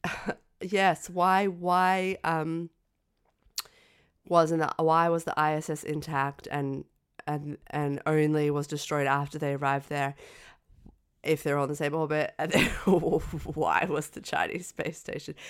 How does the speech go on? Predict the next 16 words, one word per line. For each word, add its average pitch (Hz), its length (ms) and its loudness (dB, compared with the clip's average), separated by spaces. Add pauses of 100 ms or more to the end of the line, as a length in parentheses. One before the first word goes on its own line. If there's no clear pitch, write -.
(120)
which 185 180 0
I, 180 180 8
I 170 140 4
don't 170 180 4
know 165 80 2
how 151 80 2
to 143 60 0
pronounce, 143 460 -2
I 147 100 -6
don't 139 180 -12
know 143 100 -6
if 143 100 -10
you're 143 80 -8
gonna 143 180 -10
try - 240 -6
it. - 60 -14